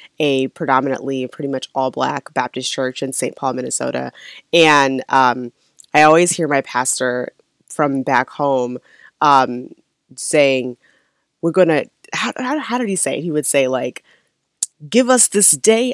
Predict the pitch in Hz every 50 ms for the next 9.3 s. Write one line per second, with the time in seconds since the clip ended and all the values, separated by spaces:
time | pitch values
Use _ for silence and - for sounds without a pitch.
0 | - - 196 196 190 170 139 - 185 208 208 208 208 190 175 - 196 202 202 202
1 | 190 180 - - 185 214 220 208 202 185 165 185 185 180 180 - - - - -
2 | - 170 170 160 165 165 139 113 - - - - - - - - 147 - - -
3 | - 127 127 127 131 - - - 143 - - 95 120 127 139 160 165 151 131 107
4 | - - - 170 190 214 208 214 - - 185 185 202 180 151 139 - - 131 127
5 | 107 - - - - - - 220 214 214 - - 220 214 - - _ - - -
6 | 330 - - - - - - - 311 311 302 - 302 233 - _ - - - -
7 | 202 165 143 156 294 311 262 - - - - 170 160 - 165 147 143 180 175 156
8 | 160 160 - 160 156 151 160 165 170 175 170 165 175 170 160 - 165 165 190 202
9 | 202 208 214 - - 180